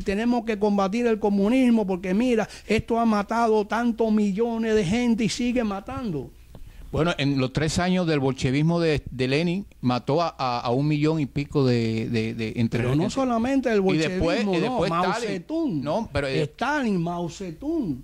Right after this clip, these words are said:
Speaker 2: Ujú.
Speaker 1: Eh, este lugar, Camboya.
Speaker 2: Ujú.
Speaker 1: Que se movilizaban a un pueblo hacia otro pueblo y la gente se iba
Speaker 2: Ay,
Speaker 1: muriendo.
Speaker 2: pues.
Speaker 1: Por lo, es, es decir, que tú no ves en, en intelectuales, tienen que haberlo,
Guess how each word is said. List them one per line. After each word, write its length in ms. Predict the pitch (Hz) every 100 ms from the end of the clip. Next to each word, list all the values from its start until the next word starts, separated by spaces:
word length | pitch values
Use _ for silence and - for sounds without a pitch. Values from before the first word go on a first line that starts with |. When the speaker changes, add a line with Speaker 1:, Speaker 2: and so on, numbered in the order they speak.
| -
Speaker 2:
Ujú. 160 | 113 98 98 110 156
Speaker 1:
Eh, 760 | 170 170 165 160 151 147 139 139 - - - - - -
este 240 | 160 -
lugar, 360 | 226 214 262 220
Camboya. 640 | 185 160 196 339 214 113 - - - -
Speaker 2:
Ujú. 320 | 107 104 101 - 151 - - - - - -
Speaker 1:
Que 140 | 156
se 160 | - 160
movilizaban 840 | 160 160 160 156 180 220 240 202
a 80 | 180
un 180 | 208 175
pueblo 500 | 202 233 240 226 202
hacia 320 | 185 190 180
otro 320 | 220 220 190
pueblo 360 | 170 226 240 214
y 40 |
la 120 | 175
gente 320 | 180 214 214
se 100 | 175
iba 140 | 214 220
Speaker 2:
Ay, 60 |
Speaker 1:
muriendo. 580 | 202 190 202 233 226 196
Speaker 2:
pues. 20 |
Speaker 1:
Por 140 | 170 170
lo, 120 | 156 - - -
es, 160 | 160 190
es 0 |
decir, 400 | 180 208 269 277
que 200 | 196 165 - - - - - - -
tú 160 | - 254
no 180 | 254 233
ves 500 | 277 208 151 - - - - - - - - -
en, 280 | 139 127 -
en 160 | 131 127
intelectuales, 840 | 139 135 135 131 - 214 254 147
tienen 260 | 131 190 214
que 80 |
haberlo, 440 | 180 190 254 165